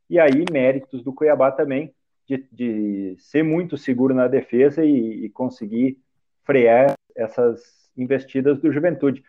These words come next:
Claro, alguma, alguns casos, ah, alguns jogadores ficaram devendo, ah, dá pra se questionar uma ou outra escolha do Marquinhos, ah, especialmente na, na escalação inicial, mas até por, por conta da, daquela,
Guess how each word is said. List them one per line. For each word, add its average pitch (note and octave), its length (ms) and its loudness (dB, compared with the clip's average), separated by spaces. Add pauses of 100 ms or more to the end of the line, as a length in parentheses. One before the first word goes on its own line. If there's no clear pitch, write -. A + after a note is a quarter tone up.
(340)
Claro, E3+ 300 4
alguma, E3+ 340 2
alguns D#3 440 -2
casos, D3 640 -2
ah, G2+ 220 -4
alguns C3 240 -6
jogadores C3+ 360 0
ficaram B2 300 -4
devendo, B2+ 760 0 (360)
ah, A2 160 2
dá A#2+ 200 0
pra D3 160 0
se B2 380 -2
questionar C3 760 0
uma C3 220 0
ou B2 80 2
outra B2 240 -4
escolha B2 380 -2
do A#2 120 -6
Marquinhos, A2+ 680 -8 (500)
ah, G#2+ 220 2
especialmente E3+ 640 -4
na, B2+ 180 -2
na A2+ 100 -6
escalação C#3 520 0
inicial, C3+ 680 0 (500)
mas B2+ 200 -2
até D3 240 0
por, F#3+ 280 0
por D#3 140 -10
conta E3 320 -4
da, B2 140 -6
daquela, B2+ 840 2